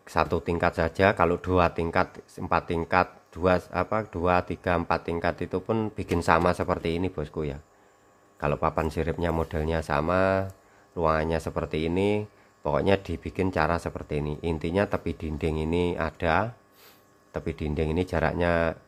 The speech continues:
tadi dua puluh sentimeter, nah,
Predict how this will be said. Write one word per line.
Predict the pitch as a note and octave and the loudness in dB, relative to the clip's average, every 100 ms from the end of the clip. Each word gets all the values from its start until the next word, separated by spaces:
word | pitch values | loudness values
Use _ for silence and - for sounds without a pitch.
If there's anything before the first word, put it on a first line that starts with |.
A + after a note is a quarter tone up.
| _ _ - | _ _ -4
tadi | D2+ - F2 G2+ | -4 -2 -4 -2
dua | D#2+ D2+ | -2 -2
puluh | E2 D#2+ | -4 -4
sentimeter, | D#2 D2+ D#2 D#2 D2 D#2+ F2+ A#2+ - - - - - - - - | -2 -2 -2 -4 -2 0 0 -4 -10 -20 -20 -20 -20 -20 -18 -10
nah, | B1+ B1+ C2 | -6 -4 -4